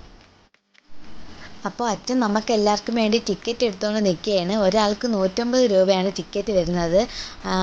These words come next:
അഞ്ച് വയസ്സിന് താഴോട്ടുള്ള കുട്ടികൾക്ക് ടിക്കറ്റ് വേണ്ട. അപ്പൊ ശിവൻ ടിക്കറ്റ് എടുത്തിട്ടില്ല. അപ്പൊ ഞങ്ങൾ ടിക്കറ്റ് എടുത്ത് നേരെ നടന്നു പോകുമ്പോഴത്തേക്കും ഫ്രണ്ടിൽ ഒരു സെക്യൂരിറ്റി മാമൻ നിൽപ്പുണ്ട്.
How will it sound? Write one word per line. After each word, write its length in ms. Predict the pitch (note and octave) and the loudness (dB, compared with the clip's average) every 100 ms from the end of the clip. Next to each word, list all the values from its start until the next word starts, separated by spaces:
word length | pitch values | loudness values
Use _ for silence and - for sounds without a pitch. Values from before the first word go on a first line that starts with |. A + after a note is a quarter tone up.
| F#3+ | 0
അഞ്ച് 220 | G3+ A#3+ | 2 4
വയസ്സിന് 340 | C4 A#3+ A#3+ B3 | 4 4 2 2
താഴോട്ടുള്ള 560 | A3 G3+ G#3+ A3 G#3 G#3+ | 4 4 2 0 0 0
കുട്ടികൾക്ക് 600 | G3+ F3+ G3+ G3 F#3 A#3 | -2 -4 -2 -2 -2 -4
ടിക്കറ്റ് 380 | A3 E3+ G#3 G#3+ | -4 -4 -4 -2
വേണ്ട. 300 | G#3 F3 E3+ | -2 0 0
അപ്പൊ 240 | F#3+ F#3 G#3 | -2 0 0
ശിവൻ 360 | - F#3 A3 | 2 2 2
ടിക്കറ്റ് 380 | A3 F#3+ G#3 G#3 | 0 -4 -4 -4
എടുത്തിട്ടില്ല. 540 | F#3+ - G#3 F#3 D#3+ F3+ A3 - - - - _ - | -4 -4 -8 -6 -4 -4 -4 -8 -16 -18 -20 _ -14
അപ്പൊ 160 | - B3 | -2 0
ഞങ്ങൾ 240 | B3 A#3+ | 2 4
ടിക്കറ്റ് 440 | B3+ A3 G3+ A#3 C4 | 4 4 4 4 4
എടുത്ത് 300 | B3 A3 A#3 | 2 2 0
നേരെ 340 | G3 G3 A3+ | 2 4 4
നടന്നു 320 | A#3+ G3 G3 G#3+ | 4 4 4 2
പോകുമ്പോഴത്തേക്കും 480 | G3 G3 G3 G#3 A3+ | 4 2 2 0 2
ഫ്രണ്ടിൽ 320 | F#3+ F3+ G#3+ | 2 2 2
ഒരു 80 | G#3 | 2
സെക്യൂരിറ്റി 520 | G#3 E3 - G3+ A3+ | 2 2 2 0 2
മാമൻ 320 | A3 G#3 G#3+ | 2 2 4
നിൽപ്പുണ്ട്. 540 | G3+ D#3+ - F3 E3 | 2 0 -2 -4 2